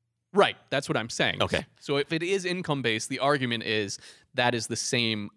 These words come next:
Speaker 1: You're gonna feel that the same.
Speaker 2: It does not seem, it just doesn't seem ethical to me to, to pu-,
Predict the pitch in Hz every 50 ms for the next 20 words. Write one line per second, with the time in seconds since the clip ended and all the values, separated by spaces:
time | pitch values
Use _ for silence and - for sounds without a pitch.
0 | _ _ - 127 120 117 101 - - - - 147 143 139 123 107 95 85 - -
1 | - - - - - - - - - - 127 - - 143 139 113 131 135 113 -
2 | - - - - 113 120 110 101 98 92 90 87 85 82 85 - _ _ _ _
3 | _ _ _ _ _ _ _ _ _ _ _ _ _ _ - - 95 90 90 87
4 | - 95 95 80 87 80 - - 87 82 82 82 82 - - 82 - - 85 -
5 | - 80 - - - 76 80 - - - _ _ _ _ - 117 101 - _ _
6 | _ _ - 113 98 90 - _ - - 120 120